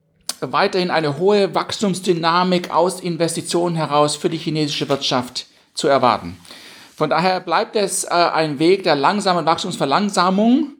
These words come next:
Ähm, aber entscheidend ist eben das, was Caroline auch gesagt hat, dass die chinesische Regierung und auch die Notenbank, gegeben wo der Leitzins ist, die haben ja noch positive reale Zinsen dort,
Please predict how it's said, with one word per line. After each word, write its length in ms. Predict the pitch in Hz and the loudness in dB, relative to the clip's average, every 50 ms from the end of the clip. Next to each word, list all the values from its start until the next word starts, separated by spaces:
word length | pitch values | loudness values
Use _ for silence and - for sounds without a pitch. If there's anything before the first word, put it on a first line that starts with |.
| _ _ _ _ _ _ _ _ _ _ _ _ _ _ - | _ _ _ _ _ _ _ _ _ _ _ _ _ _ -12
Ähm, 640 | - 143 147 156 160 165 170 170 170 170 170 170 - - | -6 -2 -2 0 0 -2 -4 -6 -6 -8 -8 -10 -8 0
aber 240 | - 151 151 160 156 | 0 2 2 2 -2
entscheidend 340 | 147 - 170 165 175 175 | -2 0 2 2 2 0
ist 120 | 175 - - | -2 -2 0
eben 140 | 185 190 180 | 0 2 2
das, 140 | 175 160 | 0 0
was 120 | 175 147 - | -2 -4 -2
Caroline 260 | - 170 175 175 160 | 0 0 0 2 0
auch 100 | 139 - | -4 -4
gesagt 340 | - 139 147 151 160 156 - | -4 0 2 2 0 2 0
hat, 280 | 180 165 170 - - - - - _ _ - | -2 -2 -2 -6 -16 -18 -20 -20 _ _ -4
dass 240 | - 151 156 151 - | -2 -2 -2 -2 -4
die 120 | - 160 | -6 -6
chinesische 520 | 139 156 151 156 156 147 147 - - 156 139 | -6 -6 -4 -2 -2 -4 -4 -4 -4 -4 -4
Regierung 760 | 139 120 131 160 175 180 175 175 175 175 170 165 165 170 - - - _ _ _ _ - - _ - _ - | -4 -4 -4 -2 -2 0 2 2 0 0 0 -4 -8 -10 -12 -20 -20 _ _ _ _ -20 -20 _ -20 _ -6
und 140 | 156 151 - | -6 -4 -2
auch 200 | 120 143 143 - | -2 -4 -4 -6
die 420 | - - 147 139 143 143 143 139 | -8 -6 -6 -4 -4 -4 -4 -2
Notenbank, 840 | 143 147 156 165 190 190 208 170 147 160 156 156 156 156 151 - - - | 0 0 2 2 2 2 0 0 0 0 0 0 -2 -4 -8 -10 -12 -10
gegeben 480 | 139 123 127 151 165 175 180 175 151 | -10 -6 -2 0 0 0 0 0 -2
wo 80 | 156 160 | 0 0
der 100 | 151 143 | 2 2
Leitzins 480 | 135 135 147 147 - - 135 123 - | 4 2 2 2 0 -2 -2 -2 2
ist, 440 | - 202 214 208 - - - - - | 2 0 0 0 -4 -8 -12 -10 -6
die 80 | 139 139 | -6 -4
haben 180 | 139 151 147 | -4 -4 -4
ja 60 | 143 131 | -2 -4
noch 180 | 131 127 - | -4 -4 -2
positive 480 | - 160 160 156 151 165 151 147 143 117 | 0 0 0 0 -2 -6 -4 -4 -2 -2
reale 340 | 123 123 123 123 131 131 127 | 0 0 2 2 2 0 -2
Zinsen 380 | - 185 185 185 190 208 190 | -2 -2 -2 0 0 2 2
dort, 300 | 202 202 208 202 - - | 4 2 2 2 -2 -6